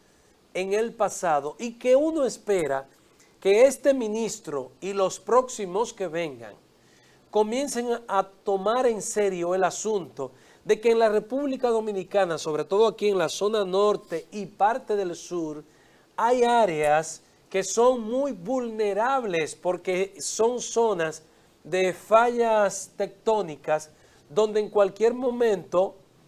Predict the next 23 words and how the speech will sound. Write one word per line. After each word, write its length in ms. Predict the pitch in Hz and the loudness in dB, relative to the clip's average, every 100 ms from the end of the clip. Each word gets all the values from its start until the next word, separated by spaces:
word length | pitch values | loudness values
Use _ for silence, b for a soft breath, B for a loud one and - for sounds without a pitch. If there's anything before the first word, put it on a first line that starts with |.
| _ _ | _ _
pues 280 | - 180 - | -4 -2 -2
un 160 | 202 202 | -6 -2
terremoto 720 | 214 226 226 208 196 208 196 | 0 0 0 -2 -2 -2 -6
puede 360 | - 185 180 190 | -4 -2 0 2
llevarse 420 | 190 185 196 - | 4 4 4 -2
a 40 | |
una 200 | 180 180 | -2 -4
población 480 | 175 175 170 - 170 | -2 -2 -2 -2 -8
completa. 720 | 170 143 160 214 247 214 127 b b b - | -8 -8 -4 -2 -2 -4 -10 b b b -6
Recuerden 540 | 156 147 165 190 208 | -6 -2 0 2 0
que 180 | 208 233 | 2 2
aquí 280 | 233 220 240 | 2 0 0
en 60 | 233 | 2
la 80 | |
zona 280 | 214 208 220 | 0 0 0
norte, 400 | 220 226 214 214 | 4 4 4 0
en 80 | 208 | -6
Santiago, 680 | 196 214 208 214 190 175 196 B B B | -4 -6 -2 4 4 4 0 B B B
tenemos 480 | 175 175 180 202 | -4 -4 -2 -4
experiencia 800 | 208 196 226 220 220 214 208 190 - | -4 -4 -2 0 0 0 -2 -4 -2
hasta 320 | 180 175 185 | -4 0 0
de 120 | 180 180 | 2 2
hundimiento, 1160 | 202 190 175 180 160 175 220 254 214 - - | 0 -4 -8 -8 -6 2 6 6 2 -10 -18